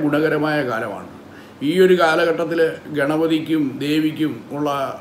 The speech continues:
വഴിപാടുകളും ക്ഷേത്ര ദർശനങ്ങളും ഒക്കെ നടത്തുകയും അതുപോലെ തന്നെ മഹാഗണപതി, ത്രിപുരസുന്ദരി, അശ്വാരൂഢം ഇങ്ങനെയൊക്കെ പറയുന്ന വശ്യകരമായിരിക്കുന്നതും ഉയർച്ച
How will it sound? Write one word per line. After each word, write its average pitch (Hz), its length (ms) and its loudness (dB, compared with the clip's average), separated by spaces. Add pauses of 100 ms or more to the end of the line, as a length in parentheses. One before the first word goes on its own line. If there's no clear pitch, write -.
(260)
വഴിപാടുകളും 147 680 2 (160)
ക്ഷേത്ര 147 320 -4 (100)
ദർശനങ്ങളും 151 460 -2
ഒക്കെ 143 180 -6
നടത്തുകയും 127 500 -4 (500)
അതുപോലെ 156 280 6
തന്നെ 151 220 2
മഹാഗണപതി, 143 640 0 (120)
ത്രിപുരസുന്ദരി, 143 680 -2 (160)
അശ്വാരൂഢം 139 800 -4
ഇങ്ങനെയൊക്കെ 151 400 -4
പറയുന്ന 143 300 -4 (480)
വശ്യകരമായിരിക്കുന്നതും 147 1500 0 (180)
ഉയർച്ച 147 300 0